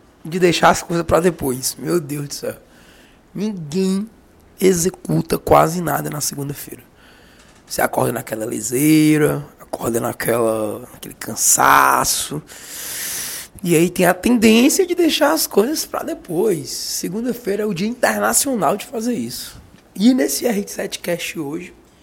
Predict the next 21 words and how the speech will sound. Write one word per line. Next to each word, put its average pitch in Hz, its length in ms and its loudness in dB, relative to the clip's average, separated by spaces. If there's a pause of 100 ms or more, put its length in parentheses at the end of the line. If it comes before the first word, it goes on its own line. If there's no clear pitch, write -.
(300)
o - 60 -20
que - 140 -20
que - 40 -14
eu 220 40 -10
quero 196 220 -14
falar - 260 -12
com 175 120 -20
vocês? - 640 -20 (300)
Seguinte. - 580 -20 (960)
Tô 180 120 4
aqui, 175 420 -6 (100)
que - 80 -18
não 135 60 -14
dá 135 80 -8
pra - 120 -18
vocês 143 320 -12
verem, 139 300 -10
né? 127 160 -14
Porque 113 300 -6 (280)
é 135 120 -8
áudio. 113 360 -8